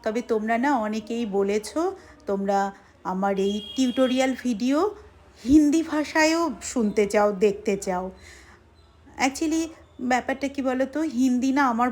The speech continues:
বড্ডই ভাঙাচোরা, আমি খুব ভালো হিন্দি বলতে জানি না। তো সেই জন্য আমি হিন্দিতে না এই টিউটোরিয়াল ভিডিও করবার সাহস পাচ্ছি না। যদি কখনো সাহস পাই আমি অবশ্যই টিউটোরিয়ালটা হিন্দিতেই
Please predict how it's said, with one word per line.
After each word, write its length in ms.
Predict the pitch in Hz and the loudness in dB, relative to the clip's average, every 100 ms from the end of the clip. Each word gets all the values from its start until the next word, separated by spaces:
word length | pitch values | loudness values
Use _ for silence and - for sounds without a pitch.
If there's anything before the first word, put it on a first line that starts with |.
| 202 | 0
বড্ডই 560 | 214 220 208 262 285 | 0 0 -2 -2 -2
ভাঙাচোরা, 720 | 285 220 226 214 190 202 185 180 | -2 -2 -2 -2 -2 -2 -2 -4
আমি 280 | 196 220 | -6 -6
খুব 300 | 226 - 226 | -6 -6 -8
ভালো 360 | 202 220 208 226 | -4 -2 0 0
হিন্দি 360 | 247 247 240 247 | 0 2 0 0
বলতে 440 | 202 202 202 233 | 0 0 0 -4
জানি 400 | 208 202 196 202 | 0 0 0 -2
না। 260 | 185 165 170 - - - - | -2 -4 -8 -20 -20 -20 -10
তো 80 | 240 | -10
সেই 300 | - 254 247 | -4 -2 0
জন্য 200 | 254 254 | 0 2
আমি 160 | 262 269 | 4 2
হিন্দিতে 680 | 233 254 240 240 254 262 | 2 0 2 0 -2 -2
না 260 | 254 320 294 - - | 2 4 2 -2 -6
এই 100 | 220 | -4
টিউটোরিয়াল 600 | 233 226 214 220 214 220 | -2 -4 -2 0 0 0
ভিডিও 400 | 220 226 208 247 | 0 -4 -2 -2
করবার 440 | 254 226 202 196 233 | -2 0 0 2 0
সাহস 520 | - 196 190 233 - | 0 -4 -2 -2 -4
পাচ্ছি 500 | - 165 151 - 190 | -4 -6 -6 -8 -6
না। 200 | 175 170 - - - - | -6 -6 -12 -20 -10 0
যদি 240 | 311 320 | 2 2
কখনো 340 | 330 311 349 349 | 0 0 0 0
সাহস 440 | 339 294 294 311 | 0 -2 -2 -4
পাই 240 | - 349 330 | 0 2 2
আমি 180 | 311 311 | 2 0
অবশ্যই 920 | 220 233 208 285 - - - 285 349 427 - - - - - | 0 0 0 -2 -2 -8 -2 2 2 2 -2 -14 -16 -16 -4
টিউটোরিয়ালটা 800 | 269 220 233 233 233 233 233 370 - - - - | -2 0 2 2 2 2 0 -4 -6 -18 -14 -2
হিন্দিতেই 540 | 240 226 220 220 277 | 2 2 0 0 -2